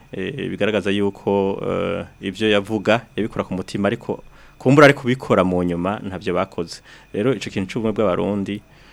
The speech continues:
yaragishimakiye ko cane, yaranabivuga cane, abwira abari bajejwe Burundi muri ico gihe, avuga yuko batokwiherana gatonya, akavuga yuko hari ingorane z'amacakubiri, yuko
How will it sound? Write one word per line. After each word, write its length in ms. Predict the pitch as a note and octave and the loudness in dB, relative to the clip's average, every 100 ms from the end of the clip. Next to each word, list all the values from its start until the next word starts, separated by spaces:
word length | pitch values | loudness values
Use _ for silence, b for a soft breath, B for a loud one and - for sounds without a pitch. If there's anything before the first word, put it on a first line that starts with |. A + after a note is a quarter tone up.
| B B - | B B -12
yaragishimakiye 720 | F2+ F#2+ G2+ - F#2+ E2 F#2 F2+ | -4 -4 -4 -4 -6 -4 -6 -6
ko 80 | A2+ | -8
cane, 680 | - F2 E2+ F2+ G2+ G2+ F#2+ | -6 -4 -2 0 0 2 0
yaranabivuga 460 | F#2+ F#2+ F#2 F#2 | 0 -2 -2 -4
cane, 640 | F2 F2 E2+ E2+ F2+ F#2+ F#2 | -6 -6 -6 -4 -4 -2 -4
abwira 680 | F2+ - G2 F#2 F2 F2 E2+ - | -6 -6 -4 -2 -2 -4 -8 -12
abari 720 | - F2+ F2+ F#2 F#2 F2+ F2+ F2+ F#2 - B B B | -12 -10 -4 -4 -2 -4 -4 -6 -12 -20 B B B
bajejwe 300 | F#2+ F#2 F2 E2 | -10 -8 -8 -6
Burundi 280 | F2 G2+ | -2 -2
muri 120 | G2 F#2+ | -2 -4
ico 120 | F#2+ | -4
gihe, 340 | E2 G#2 B2+ - - | -8 -4 -4 -4 -8
avuga 180 | F#2+ F#2+ | -4 -2
yuko 380 | G2 - G#2 - B B B _ - | -2 -2 -4 -4 B B B _ -18
batokwiherana 1080 | F#2 - E2+ - F2+ F2+ E2+ - G2 F2+ F#2 | -16 -14 -14 -12 -10 -8 -8 -8 -6 -2 -2
gatonya, 380 | A2 - G#2 | -2 0 0
akavuga 320 | G#2 F#2+ E2+ F#2 | 0 -4 -2 -2
yuko 720 | G2+ G2 - G2+ G2+ G2+ G2 F#2 | 0 -2 -2 0 2 2 0 -2
hari 160 | F#2 | -6
ingorane 640 | F#2 G2 F#2+ A#2+ F#2 F#2+ - | -4 -6 -6 -4 -4 -6 -8
z'amacakubiri, 800 | G#2 F#2+ - F#2 - F#2+ G#2 G#2 | -6 -6 -6 -10 -6 -6 -6 -6
yuko 120 | G#2 | -8